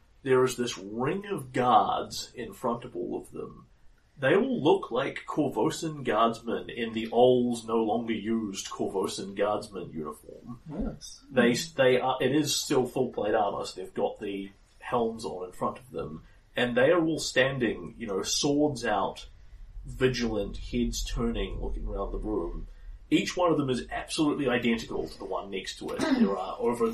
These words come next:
Speaker 1: over three dozen people in this room. They all look like women, based on the sort of curvature of the plate and that sort of thing. And they are all standing vigilant, but shoulders slumped and slightly tired, in a way that just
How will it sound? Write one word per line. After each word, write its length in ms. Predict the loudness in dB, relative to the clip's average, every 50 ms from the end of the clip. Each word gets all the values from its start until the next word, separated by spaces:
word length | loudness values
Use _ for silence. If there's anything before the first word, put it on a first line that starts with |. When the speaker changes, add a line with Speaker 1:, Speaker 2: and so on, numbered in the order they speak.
| 2 4
Speaker 1:
over 260 | 4 4 4 2 -2
three 280 | -4 -2 -2 0 0
dozen 520 | 2 4 6 6 6 4 2 0 -2 -6 -8 -8
people 340 | -6 -4 -4 -2 -2 -2 -2 -2
in 60 | -2
this 180 | -4 -6 -2
room. 240 | 0 2 2 2 4
They 160 | 4 4 6 6
all 240 | 4 2 2 2 2
look 200 | 0 0 0 0
like 180 | 0 0 0 0
women, 400 | -2 -2 0 0 0 -2 -2 -4
based 320 | -4 -4 -4 -4 -6 -6
on 160 | -6 -8 -8 -10
the 100 | -12 -16 -16 -18
sort 180 | -16 -14 -14 -14
of 80 | -6
curvature 400 | 0 2 2 2 2 0 -6 -10
of 40 | -10
the 40 | -10 -2
plate 240 | 0 0 2 2 0
and 100 | 0 -2
that 160 | -2 -2 -4
sort 200 | -6 -8 -8 -10
of 40 | -10
thing. 320 | -10 -10 -10 -8 -10 -12 -12 -14 -18 -20 -20 -20 _ _ -20 -20 -20 -20 -20 -20 _ _ _ 0
And 300 | 2 2 2 0 -4 -6 -8 -14 _ _
they 160 | -2 2 4 4
are 120 | 6 6 6
all 180 | 4 4 2
standing 600 | 0 -4 -2 0 0 0 0 0 -2 -4 -6 -8 -8
vigilant, 580 | -4 -4 -2 -2 0 -2 -2 -2 -2 -4 -4 -6
but 140 | -6 -6 -4
shoulders 520 | -4 -2 0 0 0 0 -2 -2 -2 -2
slumped 480 | -4 -6 -4 -4 -4 -4 -4 -8 -14 -18
and 120 | -14 -12
slightly 380 | -10 -6 -4 -4 -4 -4 -6 -12
tired, 640 | -12 -8 -2 0 0 0 0 0 0 -2 -2 -2 -6 -12 _ -20 -20 -20 _ _ _ _ -4
in 140 | -2 0
a 60 | 0 0
way 320 | 2 2 4 4 4 4
that 100 | 2 0
just 220 | -2 -6 -10 -12